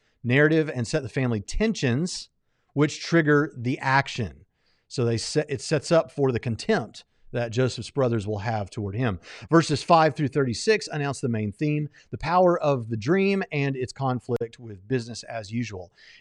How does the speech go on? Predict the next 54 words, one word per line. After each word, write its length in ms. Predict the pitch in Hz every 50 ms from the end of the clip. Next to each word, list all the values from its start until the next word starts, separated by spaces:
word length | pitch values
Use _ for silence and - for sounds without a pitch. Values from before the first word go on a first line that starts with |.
| _ -
embodied 500 | 113 113 104 120 113 113 113 113 107 92
by 320 | 104 101 98 98 98 107 - 117
the 80 | 107 104
brothers. 600 | 101 110 117 123 117 95 - - - - - _ _ _ _ _ _ _ _ _ _ _ _ _ _
Um, 460 | - 120 110 110 107 104 104 104 101 - _ _ _ _ _ _ _ _ _ -
did 120 | 117 113 107
I, 100 | 104 107
did 200 | 120 120 113 110
I 60 | 113
get 160 | 120 135 135
that 160 | - - -
right? 260 | - - - - - - -
Yeah. 140 | - 117 98 - - _ _ _ -
Uh, 220 | 120 117 113 113 110 -
already 540 | 147 147 156 156 156 170 185 180 160 143 139
in 140 | 135 127 131
this 140 | 127 113
brief 360 | - - 147 156 170 160 - -
unit, 360 | 147 147 135 113 107 110 123
the 80 | 117
theme 360 | 107 - - 147 147 151 147 147
of 140 | 123 123
the 100 | 113 117
entire 320 | 110 107 - 120 143 156 143
narrative 360 | 139 127 110 107 104 101 104
is 100 | 104 -
clear. 420 | - - - 139 127 107 90 82 - - - - - -
The 80 | 135 123
battle 440 | 160 170 190 214 220 220 208 208 208
is 240 | 175 156 156 151 120
between 420 | 123 127 - - 139 131 135 127
the 80 | 123 113
dream 420 | 104 107 131 151 165 170 170 170 170 -
and 240 | 139 131 131 135
the 60 | 123 -
killers 320 | - 147 131 131 123 104
of 80 | 110 101
the 80 | 104
dream. 340 | 98 110 107 95 85 80 - _ - - - -
The 60 | 123
dream 260 | 120 147 165 165 160
seems 320 | 147 - 156 139 135 113 110
nullified 580 | 127 135 156 196 180 135 - - 120 117 110
by 140 | 104 113 113
the 140 | 107 120 131
end 100 | 123 120
of 60 | 107
the 80 | 110 104
chapter. 400 | - 139 123 117 117 - 110 98
The 100 | 98 98
father 380 | - 160 156 151 147 147 143
believes 440 | 120 131 127 131 139 143 147 139 120
the 120 | - 135
dream 340 | 120 - 139 135 131 131 135